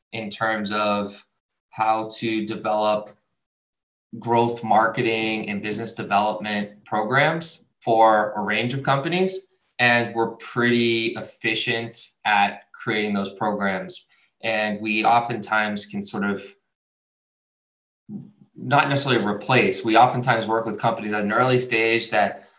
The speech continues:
aren't necessarily prepared to hire a C M O.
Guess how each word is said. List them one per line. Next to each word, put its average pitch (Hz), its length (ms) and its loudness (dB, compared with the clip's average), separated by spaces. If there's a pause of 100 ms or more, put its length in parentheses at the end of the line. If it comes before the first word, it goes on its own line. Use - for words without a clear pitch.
(280)
aren't 139 180 4
necessarily 147 440 2
prepared 131 360 0
to 123 60 6
hire 117 320 4
a - 60 -4
C 120 260 -2
M 98 120 2
O. 120 420 2